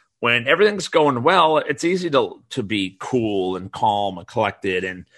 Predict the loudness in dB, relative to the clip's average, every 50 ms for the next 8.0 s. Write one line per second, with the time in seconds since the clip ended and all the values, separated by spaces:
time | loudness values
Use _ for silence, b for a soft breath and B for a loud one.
0 | b b b b b -2 0 0 0 0 0 2 2 0 0 0 -2 -2 -2 -2
1 | -2 -2 -2 -2 -2 -4 -2 0 0 2 2 2 2 2 0 0 0 -2 -2 -2
2 | -2 -2 -2 -2 -2 -2 -6 -8 -8 -8 -8 -8 -12 -14 -16 _ b b b b
3 | b b b b b _ -14 -4 0 2 4 4 4 4 2 0 0 -2 -6 -8
4 | -12 -12 -14 -16 _ _ _ _ _ _ _ _ _ _ _ _ _ -2 0 2
5 | 2 4 4 4 4 4 4 6 6 6 6 6 4 4 2 0 -4 -12 -6 -4
6 | 0 2 2 2 0 -2 -4 -8 -10 -12 _ _ _ _ _ _ _ _ _ _
7 | _ _ _ _ _ _ _ _ _ _ _ _ _ -12 -12 -10 -6 -6 -6 -6